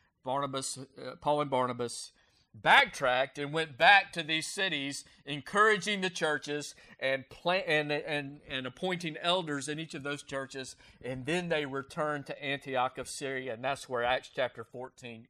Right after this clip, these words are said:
ends. And so we see that Paul had experienced great personal difficulty, persecution, great personal sacrifice to plant these churches. And then,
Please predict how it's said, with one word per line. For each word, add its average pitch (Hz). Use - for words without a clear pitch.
ends. 156
And 123
so 165
we 147
see 214
that 170
Paul 185
had 147
experienced 180
great 190
personal 190
difficulty, 175
persecution, 175
great 190
personal 196
sacrifice 165
to 156
plant 190
these 151
churches. 170
And 147
then, 208